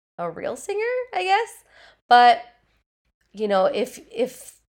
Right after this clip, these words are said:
a new song comes on the radio, give me about a handful of times to listen to it. I will find whatever key it is. I don't know about keys. I don't know what keys people sing their songs in. I just go with it. Whatever it is.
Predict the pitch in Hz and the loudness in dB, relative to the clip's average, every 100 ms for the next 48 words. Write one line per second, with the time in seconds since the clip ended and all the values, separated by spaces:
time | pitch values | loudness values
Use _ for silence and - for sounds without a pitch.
0 | - 196 214 262 262 247 247 247 233 233 | -8 -6 -4 -6 0 0 0 -6 -6 -6
1 | 208 214 214 214 214 208 196 190 185 196 | -6 -6 -4 -2 0 -2 -8 -10 -8 -6
2 | 185 180 180 180 185 190 190 202 196 - | -4 -2 -2 -4 -6 -6 -6 -6 -6 -6
3 | 185 185 - 185 180 185 180 185 185 - | -10 -12 -16 -16 -14 -16 -12 -8 -6 -6
4 | - _ - - _ _ - 208 208 208 | -10 _ -20 -20 _ _ -2 0 0 -2
5 | - 208 214 214 196 202 202 190 190 - | -2 -2 -2 -4 -2 0 0 -4 -12 -12
6 | 202 202 202 208 202 - 202 226 196 185 | -6 -4 -4 -4 -6 -8 -6 -6 -4 -4
7 | 180 180 - - 175 175 175 165 175 - | -2 -4 -8 -18 -14 -12 -12 -10 -10 -6
8 | 180 175 175 - - 185 180 165 - 170 | -4 -2 -4 -6 -14 -16 -16 -16 -20 -14
9 | 170 - 180 175 180 _ _ _ _ _ | -14 -8 -8 -8 -12 _ _ _ _ _
10 | - 185 - 185 185 180 185 190 - 180 | -14 -8 -4 -2 -2 -4 -4 -4 -6 -8
11 | 180 175 - - - - - - - _ | -10 -14 -12 -10 -8 -10 -12 -14 -16 _
12 | _ _ _ _ - 175 180 180 180 156 | _ _ _ _ -4 -2 0 0 -2 -2
13 | - - | -6 -12